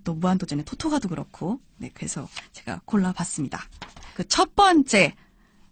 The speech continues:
곡은 핑클의 나우입니다. 어, 저 초등학교 때는 개미 한 마리, 개미 두 마리, 다섯, 다 합쳐서 다섯 마리란 노래로 굉장히 유명했어요.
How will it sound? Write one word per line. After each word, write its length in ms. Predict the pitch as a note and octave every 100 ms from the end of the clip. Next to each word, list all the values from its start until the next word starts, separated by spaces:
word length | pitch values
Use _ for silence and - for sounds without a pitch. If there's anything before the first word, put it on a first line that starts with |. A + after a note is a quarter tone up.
| _ _
곡은 440 | B3 F#3+ F#3+ D4 -
핑클의 520 | G4 F#4 D#4 C4 G#3+ - -
나우입니다. 680 | F3 F#3 F3+ E3+ D#3+ E3 E3 - -
어, 80 | F#3
저 100 | -
초등학교 400 | G#3+ D4 D#4 D4
때는 520 | - A3 F#3+ F#3 D#3+
개미 260 | - G3 A3+
한 140 | B3
마리, 240 | A3 G#3 G3+
개미 360 | G3+ F3 G3+
두 120 | G3 F3+
마리, 200 | E3 G#3
다섯, 300 | F3 G3 G#3+
다 140 | - E3+
합쳐서 340 | B3 B3 A3+
다섯 340 | - - -
마리란 360 | B3 B3 A3 F#3
노래로 240 | D#3+ -
굉장히 340 | - G#3+ A#3+ D#3+
유명했어요. 460 | D3 - - -